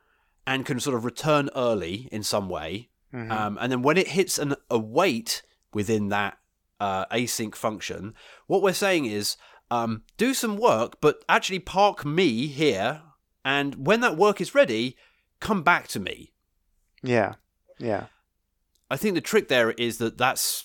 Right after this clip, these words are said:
Speaker 1: sounds a bit like a thread. And in sort of
Speaker 2: Yeah.
Speaker 1: lo-, logically, it is a th-, thread of e-, execution. There's, like, a s-,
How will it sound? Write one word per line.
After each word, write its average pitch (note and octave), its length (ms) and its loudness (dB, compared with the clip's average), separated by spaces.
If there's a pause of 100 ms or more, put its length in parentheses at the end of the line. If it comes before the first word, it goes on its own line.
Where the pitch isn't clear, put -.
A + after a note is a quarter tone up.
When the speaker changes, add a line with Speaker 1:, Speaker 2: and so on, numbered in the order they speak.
(120)
Speaker 1:
sounds C3+ 500 0
a A2+ 40 -2
bit A2 140 -4
like G#2+ 160 -4
a F#2 60 -8
thread. - 460 -8 (640)
And A#2+ 100 -4
in C3 120 -2
sort C#3 140 6
of B2+ 60 8
Speaker 2:
Yeah. A2 240 8
Speaker 1:
lo-, F#3+ 180 6
logically, D#3+ 880 2
it C3+ 100 0
is D3 160 2
a A#2+ 240 0
th-, - 580 -18
thread C3+ 460 0
of A#2 380 -4
e-, G#2+ 60 -14 (100)
execution. A#2+ 460 -6
There's, G#2+ 160 -2
like, B2 120 -4
a G#2+ 100 -10
s-, - 160 -4